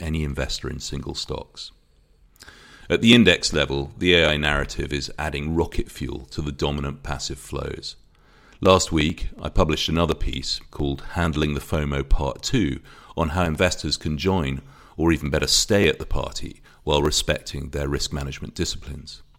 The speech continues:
We're happy to forego some of the upside from here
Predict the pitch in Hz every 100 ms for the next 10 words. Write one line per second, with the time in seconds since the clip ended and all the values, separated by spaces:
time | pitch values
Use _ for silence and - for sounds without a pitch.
0 | _ _ _ _ - - - - 98 92
1 | - 98 - 76 85 - 78 69 71 69
2 | - 98 104 - 82 76 - - 69 67
3 | - 69 69 76 69 -